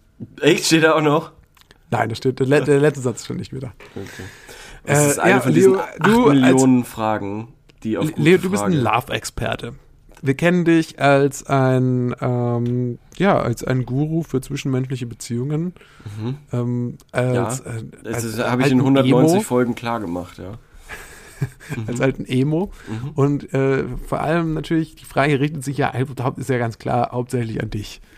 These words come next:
Speaker 1: Ja. Okay.
Speaker 2: Wie siehst du das?
Speaker 1: Also,
Speaker 2: Wie schätzt du die Lage ein?
Speaker 1: wahrscheinlich ist die Person, die das geschrieben hat, zwölf oder dreizehn, würde ich sagen.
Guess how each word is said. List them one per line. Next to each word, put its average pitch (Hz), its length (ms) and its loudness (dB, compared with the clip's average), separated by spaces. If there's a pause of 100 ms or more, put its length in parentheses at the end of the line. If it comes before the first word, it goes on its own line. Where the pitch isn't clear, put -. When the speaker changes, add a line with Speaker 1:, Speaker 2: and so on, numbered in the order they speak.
Speaker 1:
Ja. 127 340 4 (840)
Okay. 117 380 -2 (320)
Speaker 2:
Wie 147 120 2
siehst 151 300 -2
du 117 80 -2
das? - 340 -10 (500)
Speaker 1:
Also, 120 200 6
Speaker 2:
Wie 151 60 4
schätzt 202 260 0
du 170 60 0
die 147 100 2
Lage - 400 -2
ein? 123 240 -18 (460)
Speaker 1:
wahrscheinlich 131 360 -2
ist 123 120 -10
die 123 60 -12
Person, 123 380 -4
die 117 100 -10
das 113 140 -12
geschrieben 110 300 -10
hat, 104 140 -8
zwölf 143 380 -4
oder 110 140 -2
dreizehn, 90 560 -6
würde 143 120 -2
ich 143 80 -6
sagen. 143 360 -6